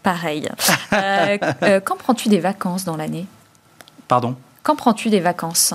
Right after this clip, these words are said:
Speaker 1: dans l'année ?
Speaker 2: Normalement, il a un moment privilégié, c'est le mois d'août,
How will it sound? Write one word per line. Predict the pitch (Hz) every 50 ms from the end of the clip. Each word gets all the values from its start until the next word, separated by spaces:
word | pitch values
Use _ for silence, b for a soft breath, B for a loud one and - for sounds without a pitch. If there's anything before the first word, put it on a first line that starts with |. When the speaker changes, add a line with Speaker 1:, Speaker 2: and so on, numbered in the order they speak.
| 156 151
Speaker 1:
dans | 165 165 165
l'année ? | 160 160 151 156 147
Speaker 2:
Normalement, | 139 147 165 165 160 160 160 156 156 156 160 170 185 190 -
il | - 147 143 139 135
a | 139 135 131
un | 127
moment | 131 139 135 139 135 131 131 127
privilégié, | 127 - 131 120 113 123 123 113 107 120 135
c'est | 135 - 131
le | 120
mois | 117 117 117
d'août, | 107 117 117 - - - -